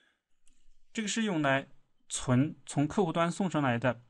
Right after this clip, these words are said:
豹纹转换出来结果的，这个稍以后我们会再说。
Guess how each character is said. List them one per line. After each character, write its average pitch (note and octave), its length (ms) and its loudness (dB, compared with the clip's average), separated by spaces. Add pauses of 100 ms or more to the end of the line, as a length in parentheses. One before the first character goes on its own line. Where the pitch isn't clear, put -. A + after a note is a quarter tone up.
(120)
豹 G#3+ 220 6
纹 A#2 340 0
转 A#2+ 220 0
换 - 160 -4
出 D3 100 -6
来 B2+ 140 2
结 A#2 260 -2
果 B2+ 160 -4
的， - 80 -8
这 D#3+ 140 -6
个 C3+ 140 -2
稍 D#3+ 380 -4
以 B2 120 -6
后 F3 200 -2
我 A2 60 -4
们 A#2 120 -2
会 C#3 160 -6
再 C3 240 -2
说。 - 360 -8